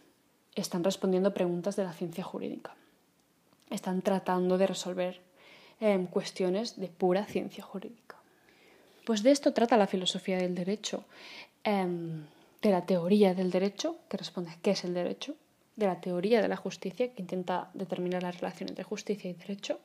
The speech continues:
es decir, el derecho debe ser justo, y finalmente de la teoría de la ciencia jurídica, que trata de la aplicación, interpretación y argumentación de normas. ¿Y por qué es importante la filosofía jurídica? ¿De qué sirve?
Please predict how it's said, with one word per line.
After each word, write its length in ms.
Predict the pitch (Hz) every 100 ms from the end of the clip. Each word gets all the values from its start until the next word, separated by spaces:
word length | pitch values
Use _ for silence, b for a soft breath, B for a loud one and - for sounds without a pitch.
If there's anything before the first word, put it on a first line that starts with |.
| _ _ _ -
es 120 | 190
decir, 320 | 175 175 170
el 120 | 175 165
derecho 340 | 175 180 185
debe 160 | 175 175
ser 140 | 185
justo, 460 | - 208 - 370 - _ _ B B B B B B B B B
y 140 | 233 208
finalmente 460 | 208 190 185 180
de 120 | 247 208
la 180 | 180
teoría 480 | 170 180 175 175 185
de 80 | 190
la 100 | 185
ciencia 380 | - 202 185 190
jurídica, 600 | - 196 226 185 - 180
que 100 | 185
trata 280 | 185 175 185
de 80 | 180
la 80 |
aplicación, 520 | 175 247 254 202 220 233
interpretación 720 | 208 190 180 185 180 254 -
y 100 | 214
argumentación 720 | 208 233 214 202 196 190 175
de 80 | 180
normas. 540 | 170 160 196 294 - - _ _ _ _ _ _ _ B B B B B
¿Y 40 |
por 180 | 254 285
qué 60 | 330
es 100 | 330
importante 680 | 311 285 208 170 156 170 156
la 100 | 190
filosofía 540 | - 180 170 185 - 170
jurídica? 600 | - 170 175 170 - 175 -
¿De 100 | 240
qué 120 | -
sirve? 440 | - 175 175 -